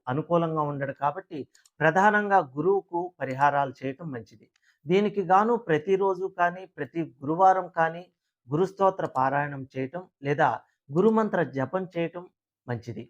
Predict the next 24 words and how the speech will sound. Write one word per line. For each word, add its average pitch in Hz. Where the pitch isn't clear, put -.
ఈ 175
సంవత్సరంలో 208
మీకు 190
వచ్చే 160
ఆరోగ్య 160
సమస్యలు, 170
ఆర్థిక 143
సమస్యలు 156
తొలగిపోతాయి. 113
ఈ 165
సంవత్సరం 202
అంతా 180
కేతువు 180
ఐదవ 156
ఇంట్లో 160
ఉండటం 147
వలన 175
సంతానానికి, 180
విద్యార్థులకు 151
కొన్ని 139
సమస్యలు 143
వచ్చే 131
అవకాశం 139
ఉంటుంది. 107